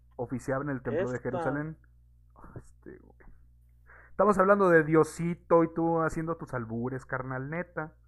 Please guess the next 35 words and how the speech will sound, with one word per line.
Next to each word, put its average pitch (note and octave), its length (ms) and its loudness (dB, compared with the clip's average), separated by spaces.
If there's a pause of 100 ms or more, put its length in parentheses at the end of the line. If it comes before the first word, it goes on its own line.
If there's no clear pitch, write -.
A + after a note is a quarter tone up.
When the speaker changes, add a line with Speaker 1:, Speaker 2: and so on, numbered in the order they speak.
(280)
Speaker 2:
No, C#3+ 560 -2
estamos D3 240 -6
hablando D3 180 -4
de C#3+ 60 -10
Zacarías. B2 800 -6 (200)
Speaker 1:
Esta, B2+ 680 -8
pendejo. G2+ 680 -14 (520)
Y C3+ 60 -6
según D3 300 0
Lucas, F3+ 280 -2
<laughs> - 1080 -14
eh, C#3+ 280 -2
Jesús D3+ 240 -2
nació F3 220 -2
aproximadamente F3+ 840 -4
seis D#3 300 -8
meses D3+ 280 -8
después A2+ 340 -8
de A2+ 80 -8
Juan. B2 300 -10 (840)
Crónicas F#3+ 760 -2 (100)
indica D3 600 -6 (140)
que C#3+ 100 -6
había D#3 180 -2
veinticuatro F3 600 -4
grupos E3+ 300 -8
de D#3+ 80 -4
sacerdotes C3 580 -6
que A2+ 80 -14
servían C3 400 -8
por D#3 160 -4
turnos C#3 400 -6
en C3 100 -6
el C3 140 -6
templo A2+ 400 -8